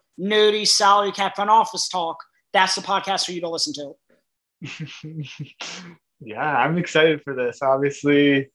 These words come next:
Speaker 2: Nets championship win now mode. Kinda, some fans fall in love with some players, don't want them to move on, but, uh, we'll get all into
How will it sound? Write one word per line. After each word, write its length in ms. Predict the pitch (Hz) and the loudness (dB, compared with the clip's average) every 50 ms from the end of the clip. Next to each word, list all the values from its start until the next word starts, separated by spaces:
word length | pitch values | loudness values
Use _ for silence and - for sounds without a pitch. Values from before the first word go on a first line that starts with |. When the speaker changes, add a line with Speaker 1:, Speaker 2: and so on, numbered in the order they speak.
| _ | _
Speaker 2:
Nets 560 | - 135 135 139 143 139 143 143 - - - - | -16 -10 -2 2 4 4 4 2 -2 -10 -16 -6
championship 720 | - 156 151 143 139 143 147 147 139 - 147 143 135 139 | -2 0 0 0 0 -2 -4 -6 -4 0 0 0 0 0
win 240 | 135 139 139 139 135 | -2 -2 -2 -2 -2
now 260 | 131 135 139 139 139 | 0 2 4 4 4
mode. 420 | 139 139 143 143 143 147 143 143 - _ _ _ _ _ _ _ _ - | 4 4 6 6 8 6 6 4 0 _ _ _ _ _ _ _ _ -6
Kinda, 460 | 147 143 143 143 139 139 139 135 131 | -2 -2 0 2 2 4 4 4 4
some 240 | - - 180 185 190 | 4 2 2 2 2
fans 460 | - - 175 175 196 214 214 202 - | -2 0 0 2 2 0 -2 -4 -6
fall 260 | - - 180 175 175 | -4 -2 0 0 0
in 60 | 170 165 | 0 0
love 160 | 165 175 175 | 0 0 0
with 140 | 196 196 196 | -2 -4 -6
some 160 | 180 170 165 | -8 -10 -6
players, 440 | - 151 151 160 180 196 214 220 - - | -4 -2 0 0 2 0 -2 -4 -4 -4
don't 140 | 165 156 156 | -4 -2 0
want 220 | 160 160 160 156 | 0 0 0 0
them 100 | 151 151 | -2 -2
to 60 | 151 | -2
move 140 | 156 151 139 | -4 -2 0
on, 360 | 147 143 143 156 165 180 175 - _ _ | 0 2 2 2 0 -2 -4 -8 _ _
but, 180 | - 135 135 135 | 2 2 4 4
uh, 180 | 127 123 123 131 | 4 2 2 2
we'll 160 | 147 156 151 | 2 0 2
get 220 | 160 175 185 185 - | 2 2 0 0 0
all 460 | 143 143 147 160 175 190 190 185 _ _ _ _ _ _ _ _ | 0 2 4 4 4 4 2 -2 _ _ _ _ _ _ _ _
into 920 | - 160 156 156 156 147 - - 170 160 151 151 147 147 143 139 135 135 | -12 -10 -8 -8 -8 -8 -6 -4 -2 0 2 2 2 2 2 0 -2 -4